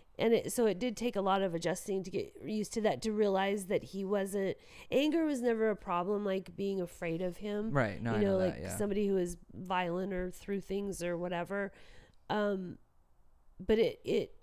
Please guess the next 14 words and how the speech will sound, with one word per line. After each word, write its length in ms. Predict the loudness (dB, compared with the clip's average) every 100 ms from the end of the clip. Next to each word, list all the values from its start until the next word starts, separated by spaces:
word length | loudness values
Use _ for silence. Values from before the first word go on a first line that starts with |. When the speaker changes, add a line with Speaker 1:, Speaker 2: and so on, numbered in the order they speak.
| -8
Speaker 1:
it's 160 | -8
kind 300 | -8 -4 0
of 140 | 0 0
like 440 | 0 2 0 -6 -20 -20 -20 -8
my 680 | -2 2 2 2 2 2 -2 -8 -18 -14
metamorphosis 1000 | -8 -6 -2 -2 0 0 0 0 0 0
or 120 | -4 -2
whatever, 400 | 0 0 -2 -2
my 200 | -4 -4
change 760 | -6 -4 -2 0 0 0 0
Speaker 2:
Mm-hmm. 140 | 0 -2 -6 -12 -16 -16 -16 -20 -18 -16
Speaker 1:
coincided 800 | -2 4 4 4 -2 -2 0 -2 -2
with 180 | -4
us 560 | -2 -2 -2 -4 -8 -8